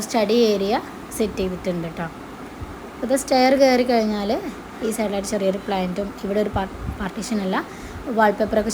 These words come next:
ചെയ്തിട്ട് അവിടെ ഒരു ശരിക്കൊരു ഗ്ലാസ് ആണ് ട്ടോ. ഗ്ലാസ്സി നമുക്ക് തുറക്കാൻ പറ്റുന്ന രീതിയിലുള്ളതാണ്. നല്ല വെളിച്ചമൊക്കെ ഉണ്ടാവും ട്ടോ.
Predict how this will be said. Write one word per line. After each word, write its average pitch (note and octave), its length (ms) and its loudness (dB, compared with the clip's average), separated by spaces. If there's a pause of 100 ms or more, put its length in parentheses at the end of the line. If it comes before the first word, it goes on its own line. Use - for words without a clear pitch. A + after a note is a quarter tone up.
ചെയ്തിട്ട് G#3 360 -2 (120)
അവിടെ G#3 220 0
ഒരു B3 60 2 (100)
ശരിക്കൊരു B3 420 6
ഗ്ലാസ് A3+ 440 6
ആണ് F3+ 220 0
ട്ടോ. F3+ 180 0
ഗ്ലാസ്സി F#3 420 0 (960)
നമുക്ക് A#3 240 2
തുറക്കാൻ G#3+ 300 2
പറ്റുന്ന A3 360 0
രീതിയിലുള്ളതാണ്. F#3 540 0 (460)
നല്ല A3 140 2 (120)
വെളിച്ചമൊക്കെ G#3+ 440 0
ഉണ്ടാവും E3+ 320 -6
ട്ടോ. F3 80 -6